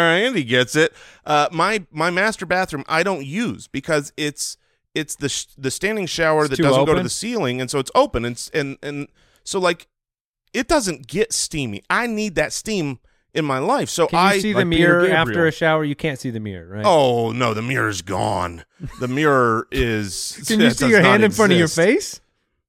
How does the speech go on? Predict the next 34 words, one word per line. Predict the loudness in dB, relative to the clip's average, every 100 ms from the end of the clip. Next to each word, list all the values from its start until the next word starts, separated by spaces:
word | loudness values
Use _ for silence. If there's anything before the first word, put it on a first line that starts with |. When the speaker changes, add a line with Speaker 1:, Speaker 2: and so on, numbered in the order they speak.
| _ _ _ _
Speaker 1:
Barely. | 2 2 2 -2 -8 -12
Speaker 2:
<laughs> | _ -6 0
Speaker 1:
Um, | 2 4 4 4 2 0
Speaker 3:
You | -2 0 2
don't | 4 4 2
use | -2 0 2 2
your | 2 0
own | 2 2 2 0
shower. | -6 -8 -4 -2 -4 -8 _ _ _ _ _ _ -2
Speaker 1:
No, | 2 2 0 -2
no. | -6 -2
I | 0
mean, | 0 2
I | 2 0 -6 -14 -4
technically, | -4 -2 -2 -2
yes, | 0 2 2 2
I | 0
do, | 0 2 2
because | 2 -4 -6 -6 -2
all | 2 2
of | 0
these | -2 -4
showers | -2 0 0 -2
are | -4
my | -2 -6
showers. | -6 -8 -8 -8 -12 -12 -6
Speaker 2:
<laughs> | -2 0 -2 -2
Speaker 1:
Um, | 0 2 2 0 -2 -4 -2 0
but | 2
I | 2
don't | 2 2 2 2
use | 0 0
the | -2
master | 0 0 0 0 0 0